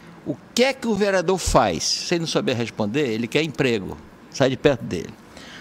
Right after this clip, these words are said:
Agora, o meu destaque é essa, essa esquerda que tá entrando em ebulição, né?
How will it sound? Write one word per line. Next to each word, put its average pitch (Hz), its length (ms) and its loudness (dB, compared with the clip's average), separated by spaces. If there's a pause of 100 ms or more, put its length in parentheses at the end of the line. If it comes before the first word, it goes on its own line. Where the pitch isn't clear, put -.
(120)
Agora, 190 420 -4
o 180 60 -4
meu 180 280 0
destaque 117 720 -4 (800)
é 147 340 -6
essa, - 360 -6 (180)
essa 131 320 -4
esquerda 147 540 -2
que - 80 -20
tá 156 120 0
entrando 147 440 0
em 143 40 2
ebulição, 127 680 0
né? 104 160 -4